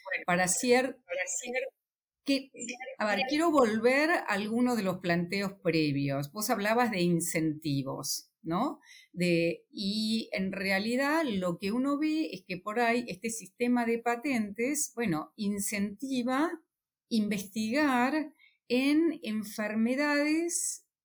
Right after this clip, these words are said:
Speaker 1: a las que haya mucha gente que pueda, digamos, enfermarse y pagar. Por eso,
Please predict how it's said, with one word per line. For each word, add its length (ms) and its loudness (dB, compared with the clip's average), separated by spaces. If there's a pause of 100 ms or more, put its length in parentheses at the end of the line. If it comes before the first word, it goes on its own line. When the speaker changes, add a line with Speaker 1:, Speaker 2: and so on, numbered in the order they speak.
(580)
Speaker 1:
a 120 0
las 200 -4
que 100 -2
haya 180 0
mucha 320 2
gente 400 -2
que 100 -2
pueda, 560 0
digamos, 760 -2 (260)
enfermarse 960 0
y 160 -4
pagar. 760 2
Por 140 -4
eso, 560 0